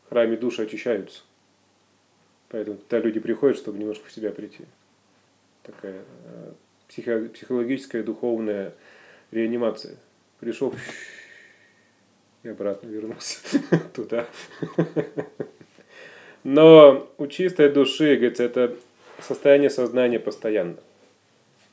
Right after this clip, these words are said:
Спокойствие постоянно. Его трудно вывести из себя. Трудно взбудоражить. Следующее качество, шестое,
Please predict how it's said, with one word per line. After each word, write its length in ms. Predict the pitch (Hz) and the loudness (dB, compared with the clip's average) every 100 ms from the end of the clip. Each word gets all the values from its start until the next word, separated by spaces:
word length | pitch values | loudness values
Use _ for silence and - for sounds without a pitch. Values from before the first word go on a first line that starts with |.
| _ _ - - _ _ - | _ _ -20 -20 _ _ -14
Спокойствие 560 | 110 - 117 - 107 | -14 -6 -8 -6 -12
постоянно. 540 | - 95 - 92 87 - _ _ _ | -12 -14 -14 -14 -16 -18 _ _ _
Его 180 | 123 117 | -4 -4
трудно 300 | 113 131 120 | -2 -2 -2
вывести 440 | 113 113 104 - 101 | -2 -2 -4 -8 -16
из 120 | - | -16
себя. 220 | - 82 - _ _ _ _ _ _ _ _ _ _ | -18 -20 -20 _ _ _ _ _ _ _ _ _ _
Трудно 240 | - 113 107 | -12 -10 -10
взбудоражить. 600 | 87 101 98 98 90 82 _ _ _ _ _ _ - - _ _ _ - _ _ _ - - - - _ _ _ _ - - | -8 -4 -2 -4 -8 -18 _ _ _ _ _ _ -20 -20 _ _ _ -20 _ _ _ -20 -20 -20 -20 _ _ _ _ -20 0
Следующее 460 | 175 185 175 170 | 4 6 6 4
качество, 600 | 175 151 143 - 110 107 | 8 6 6 -2 -2 -2
шестое, 720 | - 127 - 156 151 123 110 | -8 -12 -4 2 6 6 4